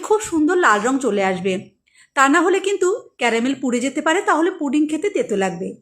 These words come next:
তাছাড়া বেশিক্ষণ ধরে জাল করলে ক্যারামেল শক্ত হয়ে যাবে, পাত্রে ভালোভাবে ছড়াতে পারবেন না। এরকম তরল অবস্থাতেই নামিয়ে নিতে হবে। দেখুন, যে পাত্রটার মধ্যে আমি পুডিং সেট করব, সেই পাত্রটাতে ক্যারামেল ঢেলে সব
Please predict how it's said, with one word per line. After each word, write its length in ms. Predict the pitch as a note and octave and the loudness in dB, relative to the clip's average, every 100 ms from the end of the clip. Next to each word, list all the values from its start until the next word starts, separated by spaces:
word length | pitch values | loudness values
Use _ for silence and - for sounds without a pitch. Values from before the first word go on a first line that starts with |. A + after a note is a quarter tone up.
| _ _ _ _ _ - | _ _ _ _ _ -2
তাছাড়া 280 | D4+ F#4+ G#4 | 0 2 2
বেশিক্ষণ 420 | D#4 D#4 E4 F#4 | 2 0 -2 0
ধরে 140 | F#4 G4 | 2 2
জাল 240 | C#4+ C4 C#4 | 4 4 4
করলে 280 | E4+ D4+ G#4 - | 2 2 0 0
ক্যারামেল 360 | B3+ A#3 B3+ | 0 2 0
শক্ত 340 | C#4 B3 G#3 C4+ | 0 -2 -2 -4
হয়ে 220 | B3 C#4 | 0 0
যাবে, 260 | C4+ C#4+ F#4+ C5 - - _ - | 0 0 -2 -4 -16 -20 _ 2
পাত্রে 320 | D4+ D#4 F4+ F#4+ | 4 4 0 0
ভালোভাবে 420 | C#4 C4+ C4+ D4+ | 2 2 2 0
ছড়াতে 380 | D#4 A#3+ G#3 G3+ | 0 0 0 -2
পারবেন 340 | G3 F#3 G3+ F#3+ | -2 -2 -4 -4
না। 100 | F#3 G#3+ _ _ _ - | -6 -10 _ _ _ -2
এরকম 260 | - F4+ F#4+ | 0 0 0
তরল 300 | D#4+ B3+ C#4 | 4 4 4
অবস্থাতেই 440 | C4+ C4+ D#4+ G#4 A4 | 4 2 0 -2 0
নামিয়ে 280 | A3+ G#3 G3 | 0 0 -4
নিতে 160 | F#3+ | -6
হবে। 260 | A3 G3 G3+ G3+ - _ _ _ _ _ _ - | -6 -6 -6 -8 -12 _ _ _ _ _ _ -4
দেখুন, 220 | E4+ G#4+ | 0 0
যে 140 | F4 F4 | 2 4
পাত্রটার 460 | F4 C#4+ D#4+ F4+ F4+ | 4 4 2 2 2
মধ্যে 220 | F4 F4+ | 0 2
আমি 180 | F#4 F4 F4 | 2 2 0
পুডিং 200 | C4+ D4 | 0 2
সেট 200 | D4+ C#4+ - | 2 -2 -2
করব, 180 | D4+ F4+ | -2 -2
সেই 220 | D#4+ C#4 | -2 0
পাত্রটাতে 500 | C#4 A3+ B3+ B3 B3 | 0 0 -2 -4 -4
ক্যারামেল 400 | C4+ A3+ G#3 A#3 A#3+ | -2 -2 0 -2 -2
ঢেলে 320 | G3 B3+ B3+ A4+ - _ _ _ - | -2 2 0 0 -12 _ _ _ -2
সব 160 | C#4 | 0